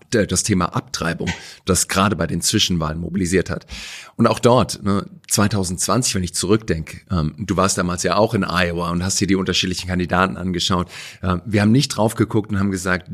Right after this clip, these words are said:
Joe Biden ist im Endeffekt der Messias, ne, der Obama-Faktor quasi, der es noch zweitausendacht war, sondern es war im Endeffekt ein Referendum über Donald Trump. Und ich glaube, so muss man auch generell über polarisierende und zuspitzende Wahlkämpfe nachdenken, dass man sagt,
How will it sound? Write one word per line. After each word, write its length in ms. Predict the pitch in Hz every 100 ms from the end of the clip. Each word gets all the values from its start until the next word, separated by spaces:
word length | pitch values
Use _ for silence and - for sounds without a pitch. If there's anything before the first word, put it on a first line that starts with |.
| 90
Joe 220 | 104 92
Biden 320 | 87 107 98
ist 160 | 90 95
im 60 |
Endeffekt 360 | 87 87 92 -
der 100 | 85
Messias, 720 | 85 - 117 101 - - -
ne, 200 | 82 82 87
der 160 | 87
Obama-Faktor 880 | 101 82 95 101 - - 76 - 82
quasi, 420 | - 87 85 87
der 140 | 78 -
es 120 | 92
noch 100 | 82
zweitausendacht 720 | - 87 90 85 87 98 -
war, 120 | 92 - - - - -
sondern 280 | - 135 131
es 160 | 110 127
war 100 | 127
im 100 | 127
Endeffekt 320 | 135 151 -
ein 100 | 104
Referendum 680 | 101 107 90 107 127 120 117
über 300 | 113 107 95
Donald 380 | 104 92 87
Trump. 360 | - 101 87 - - - -
Und 160 | -
ich 100 | 139
glaube, 160 | - 117
so 80 | 135
muss 180 | 147 147
man 120 | 113
auch 160 | 110
generell 420 | - 120 110 98 98
über 260 | 95 95
polarisierende 1200 | 80 - - 104 98 85 90 87 110 120 98 90
und 220 | - 92
zuspitzende 640 | - 135 - 110 - 110 95
Wahlkämpfe 500 | 98 107 107 92 95
nachdenken, 520 | 104 139 - 90 85
dass 120 | 95
man 120 | 104
sagt, 240 | 98 98